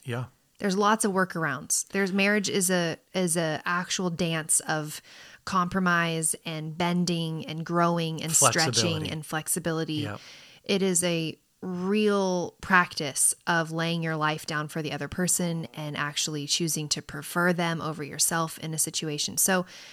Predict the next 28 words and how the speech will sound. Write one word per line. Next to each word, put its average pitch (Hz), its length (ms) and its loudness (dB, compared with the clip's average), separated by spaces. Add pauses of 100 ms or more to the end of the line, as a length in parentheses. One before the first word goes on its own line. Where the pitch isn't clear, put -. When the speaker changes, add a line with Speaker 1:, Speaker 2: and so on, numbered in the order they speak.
(460)
Speaker 2:
you, 233 340 4 (140)
you 220 160 0
find 269 320 4
your 226 100 4
workarounds 156 720 0
and 185 180 2
you, 185 300 2
you 180 180 -2
get 180 280 0
better 160 500 0
and 170 180 -4
you, 160 440 -4 (440)
you 180 120 -4
grow 165 440 0 (140)
in 190 140 4
your 185 120 4
ability 170 380 0
to - 180 -2
navigate 160 720 -2
these 165 300 -2
differences, - 800 -2
basically. - 640 -4 (480)
But 214 180 0
there 220 280 4
are 202 200 4
differences 156 880 0 (240)
that 170 240 -2
remain. 143 600 -8